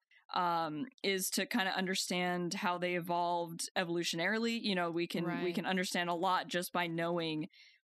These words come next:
Speaker 1: you know, what plants are closely related, and that may not be very apparent by their appearance. You know,
Speaker 2: Right.
Speaker 1: we, we need to, to kinda get down to the molecular level and, <laughs> and,
Speaker 2: Mm-hmm.
Speaker 1: and get a good idea. You know, it, it can,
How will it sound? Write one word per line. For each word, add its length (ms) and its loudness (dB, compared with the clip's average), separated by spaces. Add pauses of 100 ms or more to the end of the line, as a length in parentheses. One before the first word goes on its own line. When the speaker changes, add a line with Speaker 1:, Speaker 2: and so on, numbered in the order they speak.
(140)
Speaker 1:
you 100 2
know, 80 2
what 200 0
plants 340 0
are 60 -2
closely 360 -2
related, 460 0
and 140 0
that 180 2
may 180 0
not 240 0
be 300 0
very 320 -2
apparent 380 -2
by 120 0
their 160 -2
appearance. 640 -4
You 120 0
know, 100 0
Speaker 2:
Right. 60 -2
Speaker 1:
we, 300 0
we 180 0
need 300 0
to, 320 0
to 140 -2
kinda 260 0
get 220 -2
down 220 0
to 120 -2
the 120 -2
molecular 580 0
level 400 0
and, 180 -2 (160)
<laughs> 160 -4
and, 180 4
Speaker 2:
Mm-hmm. 300 2
Speaker 1:
and 200 2
get 120 2
a 60 -2
good 160 0
idea. 480 2
You 160 0
know, 140 2
it, 180 0
it 160 0
can, 320 -2